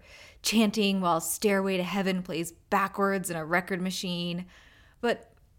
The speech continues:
in reality, members of the Satanic Temple are rarely violent at all, and rarely, if ever, do any of the things I just said. The Temple of Satan, as it exists today, advocates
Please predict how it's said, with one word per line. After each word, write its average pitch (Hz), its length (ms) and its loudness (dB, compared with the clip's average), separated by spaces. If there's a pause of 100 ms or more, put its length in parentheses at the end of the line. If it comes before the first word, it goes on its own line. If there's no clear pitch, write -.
in 262 160 8
reality, 180 800 2 (220)
members 262 480 2
of 190 180 -2
the 190 80 0
Satanic 185 600 0
Temple 165 640 0 (200)
are 196 340 2
rarely 208 760 2
violent 165 520 0
at 160 80 -4
all, 123 340 2
and 180 160 0 (320)
rarely, 254 680 0 (160)
if 202 280 0
ever, 180 400 2
do 185 220 0 (100)
any 185 220 0
of 160 100 -4
the 165 120 -6
things 156 280 -6
I 147 120 -4
just - 260 -6
said. - 300 -6 (1120)
The 240 140 2
Temple 320 400 2
of 359 140 -2
Satan, 147 640 0
as 190 320 4
it - 100 0
exists 175 540 0
today, - 600 -4
advocates 330 600 2